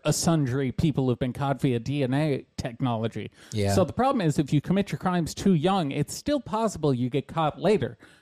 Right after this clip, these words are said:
Speaker 1: And the, the downside, if you get caught when you're young, you're, you're in prison from twenty-eight to you're dead.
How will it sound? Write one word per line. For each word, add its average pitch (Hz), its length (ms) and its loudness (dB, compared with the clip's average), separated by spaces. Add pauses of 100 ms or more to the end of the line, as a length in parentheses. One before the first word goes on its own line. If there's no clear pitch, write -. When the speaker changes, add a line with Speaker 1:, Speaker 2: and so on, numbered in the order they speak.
(380)
Speaker 1:
And 226 360 2 (840)
the, 143 180 4 (200)
the 151 140 2
downside, 202 540 4
if 139 140 -2
you 180 60 -2
get 240 180 -2
caught 247 320 -2
when 185 160 4
you're 156 100 2
young, 160 500 4 (720)
you're, 220 420 -2 (340)
you're 226 220 0
in 214 120 0
prison 269 480 2
from 175 220 2
twenty-eight 220 760 2
to 170 340 4 (460)
you're 160 260 4
dead. 165 580 -2